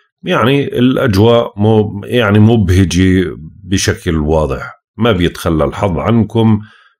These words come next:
لا عاطفيًا ولا ماليًا. ممكن تنجح في مفاوضات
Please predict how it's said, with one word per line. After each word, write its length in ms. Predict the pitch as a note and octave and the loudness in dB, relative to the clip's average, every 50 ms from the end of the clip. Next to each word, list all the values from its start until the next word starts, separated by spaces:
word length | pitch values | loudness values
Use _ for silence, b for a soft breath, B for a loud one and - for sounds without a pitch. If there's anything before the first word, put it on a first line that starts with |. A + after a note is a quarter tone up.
| B - | B -10
لا 300 | F2 F2 F#2 A#2 B2 A2+ | -4 -2 0 0 0 0
عاطفيًا 960 | F#2 F#2+ G2+ G2 F#2 - G2 E2 - - G#2 F#2 F2+ F2+ F2 E2+ E2+ E2+ E2+ E2+ | 0 0 0 -2 -2 -2 -4 -4 -2 -2 -2 0 2 2 2 2 2 0 -2 -2
ولا 300 | - - E2+ F2 E2+ E2 | -4 -2 0 2 2 2
ماليًا. 540 | D#2 D2+ D2+ D2 C#2+ C#2+ C2 C2+ C2+ B1+ A#1+ A#1+ - - - | 2 2 0 0 -2 -4 -4 -6 -6 -8 -8 -12 -16 -10 -6
ممكن 500 | A2 C#3 D#3 C#3+ A2+ - C#3 C3 B2+ G#2+ | -2 -2 0 0 0 0 0 0 0 0
تنجح 420 | - D#3 D#3 C3 G2+ A#2 A#2 - - | 0 0 2 2 2 0 0 -2 -4
في 200 | - - E2 D#2 | -6 -6 -4 -2
مفاوضات 840 | D#2+ C#2+ C#2+ - F#2 F2+ D#2+ D2+ D#2 D#2+ G2+ A2 B2 B2 - - | -2 -4 -4 -4 -2 -2 -2 0 0 0 2 2 2 0 -2 -6